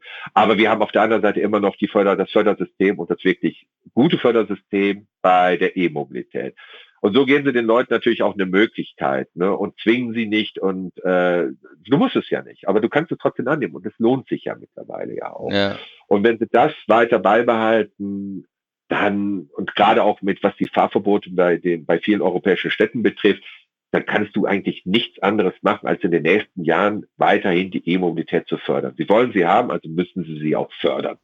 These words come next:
Speaker 1: Punkt.
Speaker 2: Mhm. Und hast, siehst du, äh, das mit, äh, vielleicht auch mit einem mit einer gewissen Sorge, mit der Förderung, was die Gebrauchtwagen angeht, weil es könnte ja sein, ne,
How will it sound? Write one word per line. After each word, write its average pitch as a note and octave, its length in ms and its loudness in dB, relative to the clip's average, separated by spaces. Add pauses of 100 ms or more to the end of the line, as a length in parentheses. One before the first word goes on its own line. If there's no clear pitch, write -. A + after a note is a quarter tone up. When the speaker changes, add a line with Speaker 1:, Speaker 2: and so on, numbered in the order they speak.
Speaker 1:
Punkt. - 260 -2
Speaker 2:
Mhm. F2+ 340 -4 (640)
Und G#2+ 280 0
hast, A#2 380 -2
siehst C3 260 -8
du, C3+ 160 -2 (120)
äh, B2 500 -4 (160)
das C3 240 -8
mit, A#2+ 200 -6 (200)
äh, A2+ 400 -14
vielleicht A2+ 400 -2
auch A#2 180 0
mit A#2+ 260 -6
einem A2+ 440 -6 (460)
mit A2+ 180 -4
einer A#2 140 -4
gewissen A2 380 -4
Sorge, B2+ 720 -2
mit A#2+ 220 -6
der G#2+ 80 -2
Förderung, B2 880 -2
was G#2+ 320 -4
die G#2+ 240 -6
Gebrauchtwagen B2 1000 -2
angeht, B2+ 640 -6
weil G#2 320 0
es G2+ 140 -10
könnte A2+ 280 -4
ja G#2+ 160 0
sein, G#2 360 0 (460)
ne, G#2 300 -2